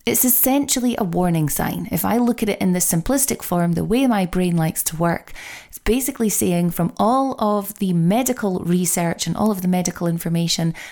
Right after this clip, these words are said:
that I have consumed and read over the years on this topic, and most recently with my own,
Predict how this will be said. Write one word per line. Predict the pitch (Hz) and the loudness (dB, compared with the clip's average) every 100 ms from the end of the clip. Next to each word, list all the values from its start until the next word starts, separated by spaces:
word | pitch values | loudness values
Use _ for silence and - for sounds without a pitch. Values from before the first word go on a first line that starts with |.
| - | -6
that | 170 | 0
I | 175 226 | 2 2
have | 240 - - | 0 -2 -2
consumed | 170 - - 262 247 220 - | 0 0 2 4 4 4 0
and | 160 156 165 | -2 0 0
read | 185 180 175 | 2 0 -2
over | 180 165 156 | -4 -4 -4
the | 160 | -4
years | 170 185 185 185 | 0 2 2 0
on | - 170 | 0 -2
this | 160 - | -2 -4
topic, | - 185 - - - - - - | -4 0 0 -2 -12 -16 -18 -4
and | 180 175 - | 0 0 2
most | 170 160 - | 0 0 -2
recently | 160 - 170 170 | 0 0 0 0
with | 160 160 - | 0 -2 -2
my | 160 - - | -2 -4 0
own, | 214 226 226 | 2 4 2